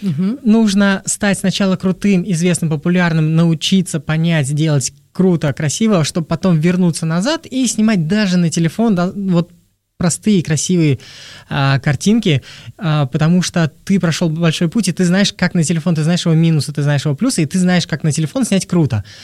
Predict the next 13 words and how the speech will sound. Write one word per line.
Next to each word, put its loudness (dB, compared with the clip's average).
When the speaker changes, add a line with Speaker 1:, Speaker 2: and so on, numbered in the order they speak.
Speaker 2:
Человек, 0
который 2
до 2
этого 0
не 0
фотографировал, -2
он, 2
скорее -2
всего, 0
это 0
будет 2
делать 0
плохо. -2